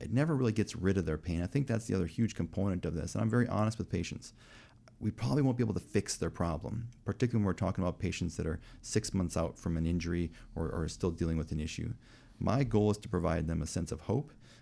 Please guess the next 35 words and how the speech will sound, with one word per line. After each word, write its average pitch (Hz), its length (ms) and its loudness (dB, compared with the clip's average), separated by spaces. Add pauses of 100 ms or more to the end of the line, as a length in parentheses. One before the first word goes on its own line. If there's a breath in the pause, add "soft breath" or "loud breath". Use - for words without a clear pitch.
(100)
and, 80 180 -4
and 82 140 -2
a 80 60 -2
sense 92 300 0
of, 80 160 -2 (300 loud breath)
uh, 78 200 -2 (280)
passion 117 400 2
to 80 60 -2
be 90 80 0
able 87 80 0
to 82 60 -2
get 95 140 -2
back 82 240 -2
and 82 140 -2
re-engage 80 400 -2
in - 80 -4
life. - 340 -10 (880)
You 110 80 4
know, 92 100 4
beyond 131 400 4
that, 127 220 2 (300 loud breath)
the 95 180 4
advanced 107 340 4
interventions 104 480 2
we 85 120 -2
talked 101 320 0
about, 107 340 -2
some, 87 260 -4
some 85 480 -6
intrathecal 92 540 -4
drug 92 220 0
delivery 104 340 0
or 85 60 -2
pain 104 320 0
pumps, 117 360 -2